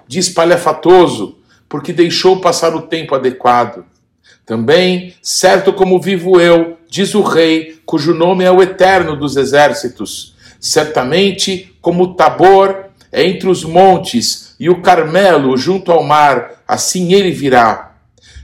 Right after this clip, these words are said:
Prepara a tua bagagem para o exílio,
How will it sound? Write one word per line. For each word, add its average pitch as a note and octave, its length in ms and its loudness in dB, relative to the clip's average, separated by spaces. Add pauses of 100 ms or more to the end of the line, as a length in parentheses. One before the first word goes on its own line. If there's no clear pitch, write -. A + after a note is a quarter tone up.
(120)
Prepara F#3 520 2
a F3 40 0
tua F#3 220 2
bagagem F3 580 2
para F3 200 0
o F3 60 4
exílio, E3 760 -2